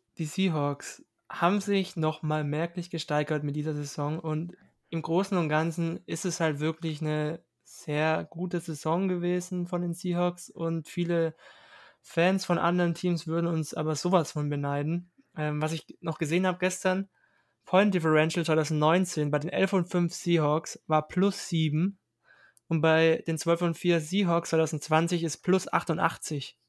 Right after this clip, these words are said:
Und da hab ich mir aber auch gedacht, dass die Seahawks sich schon gesteigert haben im Vergleich zum letzten Jahr.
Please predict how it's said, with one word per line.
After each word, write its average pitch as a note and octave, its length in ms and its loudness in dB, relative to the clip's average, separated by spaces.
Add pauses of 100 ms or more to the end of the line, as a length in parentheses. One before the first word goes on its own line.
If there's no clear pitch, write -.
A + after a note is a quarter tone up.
(680)
Und D3 380 -2
da D#3 140 2
hab D#3+ 60 6
ich E3+ 100 4
mir E3+ 120 6
aber E3+ 500 4
auch E3 140 -2
gedacht, D#3+ 360 -2
dass D#3+ 160 -4
die D#3 80 -8
Seahawks E3+ 340 -4
sich - 140 -8
schon F3+ 180 0
gesteigert D#3 460 0
haben D3 180 0
im D3 60 -4
Vergleich C#3+ 340 -6
zum C#3+ 120 -6
letzten C#3+ 340 -6
Jahr. D3 320 -2